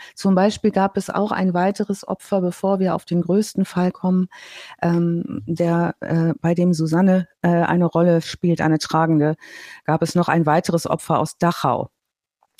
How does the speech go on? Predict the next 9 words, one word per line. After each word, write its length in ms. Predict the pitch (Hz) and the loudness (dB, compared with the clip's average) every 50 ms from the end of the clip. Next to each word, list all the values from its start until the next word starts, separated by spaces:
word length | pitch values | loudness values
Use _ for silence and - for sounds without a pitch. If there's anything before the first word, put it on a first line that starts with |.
| - - | -6 -2
Eine 180 | 175 175 160 151 | 0 2 2 2
bayerische 480 | - 151 156 160 160 156 151 - - | 2 4 4 4 4 2 0 -2 -4
Frau, 480 | 135 - - - - - - - - - | -6 -6 -6 -4 -2 -2 -2 -4 -6 -4
ne, 320 | - - 139 143 147 - - | -4 -2 -2 -2 -2 -2 -2
mit, 360 | 143 143 139 - - - - | -2 -2 -2 -4 -8 -6 -4
äh, 60 | - | -2
einem 420 | 147 147 143 143 143 147 143 147 | 0 0 0 0 2 2 0 0
großen 360 | 143 143 151 143 139 - 151 143 | 0 0 0 0 0 0 0 2
Geldbeutel. 800 | 143 143 143 139 - - 135 139 143 143 143 - - 175 190 | 2 2 2 0 0 -2 0 0 0 0 -2 0 0 0 0